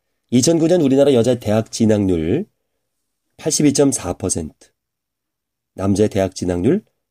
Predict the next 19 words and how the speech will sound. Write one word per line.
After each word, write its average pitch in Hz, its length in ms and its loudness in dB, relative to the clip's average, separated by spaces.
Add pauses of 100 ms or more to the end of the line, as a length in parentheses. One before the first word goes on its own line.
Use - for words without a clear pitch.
팔십일 120 380 -4
점 104 180 -4
육 85 140 -8
퍼센트를 104 560 -4 (360)
넘어섰습니다. 78 680 -10
이미 110 360 2 (720)
육 90 120 -8
년 85 180 -6
전에. - 260 -14 (1040)
그 - 100 -2
후에 98 100 2
격차는 101 580 -2
서서히 98 400 0
커져서 104 560 -2 (320)
이천십이 117 500 -2
년에는 131 440 0
여자의 101 380 2
대학 95 280 -6
진학률이 95 480 -2